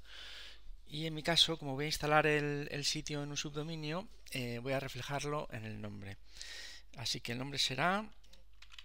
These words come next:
mi sitio punto e cuatro cinco uno punto net. Vale. Establezco la U R L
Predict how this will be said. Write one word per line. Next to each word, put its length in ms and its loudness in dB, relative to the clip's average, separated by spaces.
mi 180 -2
sitio 560 0
punto 560 -6
e 100 -6
cuatro 240 -8
cinco 380 -8
uno 160 -6
punto 480 -8
net. 180 -8
Vale. 340 -10
Establezco 920 -2
la 460 0
U 160 0
R 300 0
L 440 0